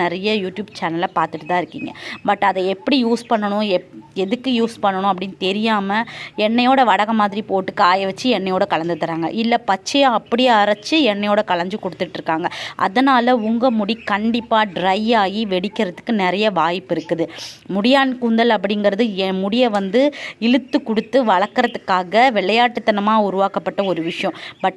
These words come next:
அது முடிக்கு ரொம்பவே நல்லது தான், முடியை வளர வைக்கும். ஆனா அது எவ்வளோ போடணும், எப்படி போடணுங்கிற ஒரு விஷயம் இருக்கு. அதை நம்ம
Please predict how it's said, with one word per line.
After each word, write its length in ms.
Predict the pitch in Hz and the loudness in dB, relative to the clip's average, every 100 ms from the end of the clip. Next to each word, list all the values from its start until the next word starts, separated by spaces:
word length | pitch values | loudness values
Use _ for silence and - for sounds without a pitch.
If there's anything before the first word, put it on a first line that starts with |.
| - 185 | -2 -2
அது 120 | 196 208 | -2 -2
முடிக்கு 300 | 214 247 285 220 | -2 0 2 2
ரொம்பவே 320 | 202 202 254 220 | 2 2 2 2
நல்லது 360 | 170 214 220 196 196 | 2 2 0 0 -2
தான், 120 | 175 | -2
முடியை 260 | 190 208 233 196 | -4 0 2 2
வளர 180 | 202 214 196 | 2 2 0
வைக்கும். 260 | 185 185 175 180 | -2 -2 0 0
ஆனா 160 | 202 226 | 0 -2
அது 100 | 190 180 | -2 0
எவ்வளோ 200 | 214 247 226 | 0 0 0
போடணும், 320 | 190 202 226 175 | 0 0 -2 -2
எப்படி 260 | - 233 240 202 | -2 -2 0 0
போடணுங்கிற 500 | 190 190 202 196 175 | 0 0 -2 0 0
ஒரு 100 | 170 160 | -2 -4
விஷயம் 280 | - 220 180 165 | -4 -2 -2 -4
இருக்கு. 320 | 165 247 277 - - - | -2 -2 -2 -4 -8 -2
அதை 200 | 196 247 | 0 2
நம்ம 200 | 220 226 | 2 0